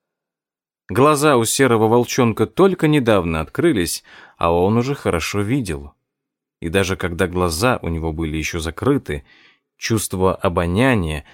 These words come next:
осязания и вкуса уже служили ему. Он прекрасно знал своих двух братьев и двух сестер.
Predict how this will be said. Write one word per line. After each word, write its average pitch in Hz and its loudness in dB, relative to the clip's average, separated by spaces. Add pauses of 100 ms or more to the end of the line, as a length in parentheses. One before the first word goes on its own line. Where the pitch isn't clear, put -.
(140)
осязания 95 -2
и - -14
вкуса 117 -4 (340)
уже 104 2
служили 95 -2
ему. 71 -10 (760)
Он 151 2
прекрасно 165 4
знал 127 2
своих 117 2
двух 107 0
братьев 127 2
и 110 -6
двух 95 -4
сестер. - -8